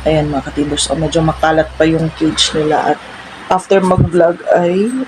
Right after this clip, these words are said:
eto si Graham, si Raven, si Moon, at si Star, yung nakakulong. Sa, nasa labas ay si Moon.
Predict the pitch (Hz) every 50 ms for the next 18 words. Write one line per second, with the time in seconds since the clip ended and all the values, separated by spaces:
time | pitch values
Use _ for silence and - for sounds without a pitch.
0 | - 175 170 - 160 - - 165 - - 175 180 190 208 214 208 233 226 226 233
1 | 240 247 254 247 - 208 196 196 196 196 196 202 196 - - 196 196 196 196 196
2 | 196 202 208 214 220 - - - - - - - - - - - - - 220 220
3 | 208 208 202 202 202 202 208 233 277 311 330 330 - - - - - - - -
4 | - - - - - - - 64 127 135 143 - - 190 170 - - - 160 156
5 | 160 156 151 151 156 151 151 - 151 147 - 165 160 165 156 151 160 165 165 -
6 | - 202 - - 185 190 196 - 208 202 196 180 175 165 160 - - 165 165 -
7 | 170 160 160 156 151 147 143